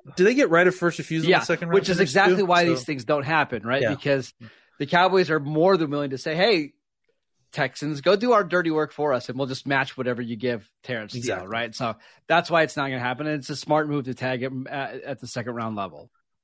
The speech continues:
Speaker 1: I think people get, get, you know, the idea that, like, oh, all they have to do is agree to a deal that's more than that four million dollars and then, and pay Dallas a second round pick, and then they can have Terrence Steele. No, Dallas still has to a-, approve it, basically.
Speaker 2: Yeah.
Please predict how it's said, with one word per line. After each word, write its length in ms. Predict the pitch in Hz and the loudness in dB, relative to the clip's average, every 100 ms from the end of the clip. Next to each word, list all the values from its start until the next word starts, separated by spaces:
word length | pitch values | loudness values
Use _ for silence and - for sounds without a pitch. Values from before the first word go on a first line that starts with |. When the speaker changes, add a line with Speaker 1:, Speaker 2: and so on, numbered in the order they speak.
| _ | _
Speaker 1:
I 60 | 139 | 0
think 180 | 220 185 | 0 2
people 220 | 196 185 | 2 2
get, 460 | 170 139 135 127 | 2 -2 -10 -12
get, 180 | 127 131 - | -10 -10 -8
you 120 | 135 | -6
know, 60 | 123 | -2
the 120 | 120 | 2
idea 320 | 117 113 131 | 2 4 4
that, 200 | 120 117 | 4 0
like, 400 | 110 107 101 - _ _ _ - | 0 0 -2 -10 _ _ _ 2
oh, 260 | 147 143 | 6 6
all 220 | 131 131 139 | 6 6 6
they 140 | 139 | 4
have 200 | 135 127 | 4 2
to 80 | 120 | 0
do 140 | 131 | 0
is 120 | 123 | 0
agree 280 | 113 107 123 | -2 -4 -2
to 120 | 123 | 0
a 40 | 117 | 0
deal 300 | 98 117 120 | -2 0 0
that's 220 | 110 - | -2 -8
more 360 | 110 110 120 117 | -8 -2 2 2
than 180 | 107 | 0
that 260 | 104 104 98 | -2 -4 -4
four 260 | - 120 113 | -8 -4 -4
million 280 | 113 110 | -4 -4
dollars 420 | 104 110 110 101 101 | 0 2 2 0 -6
and 120 | 101 | -6
then, 280 | 101 95 98 - | -6 -8 -14 -12
and 180 | 110 107 | -8 -8
pay 280 | - 120 110 | -2 -2 0
Dallas 400 | 107 107 101 - | -2 -2 -2 -6
a 40 | |
second 280 | 98 113 104 | -10 -12 -10
round 120 | 101 92 | -12 -8
pick, 180 | 117 | -8
and 100 | 107 | -6
then 140 | 104 98 | -8 -6
they 120 | 104 | -6
can 140 | 98 | -6
have 240 | 92 104 95 | -8 -10 -10
Terrence 320 | - 104 95 | -10 -12 -12
Steele. 300 | - 117 92 _ _ | -8 -6 -6 _ _
No, 180 | 175 110 90 | -4 -2 -2
Dallas 260 | 147 175 147 | 0 0 0
still 140 | 156 | -4
has 160 | 131 - | -6 -6
to 140 | 113 | -8
a-, 40 | 90 _ _ _ | -8 _ _ _
approve 500 | - - 170 208 175 | -20 -4 2 4 2
it, 140 | 92 - | -4 -10
basically. 480 | 90 - - - | -12 -12 -14 -8
Speaker 2:
Yeah. 80 | 113 | -8